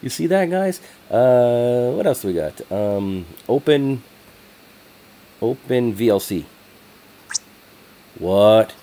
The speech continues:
There we go, guys. This is how you make your computer awesome.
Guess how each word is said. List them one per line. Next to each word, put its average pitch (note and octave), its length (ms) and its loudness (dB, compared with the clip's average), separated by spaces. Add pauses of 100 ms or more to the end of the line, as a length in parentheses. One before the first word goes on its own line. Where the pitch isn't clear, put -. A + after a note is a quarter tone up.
(220)
There G#2 260 0
we G#2 320 -2
go, G#2 300 2
guys. F#2+ 380 -2
This B2 320 -2
is B2+ 120 -10
how A2 220 -2
you G#2+ 220 -8
make G2+ 340 -8
your G2 140 -6
computer F#2+ 640 -6
awesome. G#2 540 -2